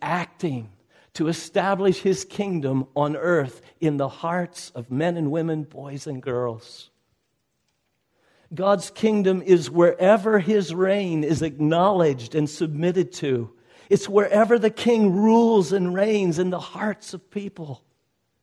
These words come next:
There his kingdom is come, not merely in word, but in power, kingly power. There his sovereign authority is recognized, appreciated,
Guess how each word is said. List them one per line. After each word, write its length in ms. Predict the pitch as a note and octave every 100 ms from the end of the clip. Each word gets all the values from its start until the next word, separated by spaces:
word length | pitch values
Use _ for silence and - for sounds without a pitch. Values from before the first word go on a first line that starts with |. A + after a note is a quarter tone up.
| _ _ _ D#3
There 540 | B2+ D3+ A#3 A#3+ A3
his 260 | G3 F#3+ -
kingdom 420 | G#3 G3 F#3 F3
is 160 | E3
come, 400 | - F3+ E3+ C3 - _ -
not 280 | C4 C4 A3+
merely 400 | A#3 A3 G#3 G3
in 180 | E3+
word, 380 | C#3+ C3 A#2 A#2
but 100 | -
in 180 | D3 B2+
power, 840 | - - - E4+ A#3 D#3 A2+ - _ _ _ _ _ _
kingly 540 | - A3+ C4+ G#3+ F#3+ E3+
power. 680 | - C3+ B2+ A2 G#2+ G#2+ _ _ _ _ -
There 400 | C#3 F#3 G#3 G3+
his 200 | F#3+ F3+
sovereign 500 | - F3+ F3 E3+ D#3+
authority 580 | D#3 E3 D#3+ C#3 D3+ C3+
is 160 | A#2+
recognized, 1040 | A#2+ E3 G3+ C4 A3+ G#3+ A#3 B3 A3+ - _ _ _ _
appreciated, 1080 | D3+ - - A3+ - A3 G#3+ A3 A3 A3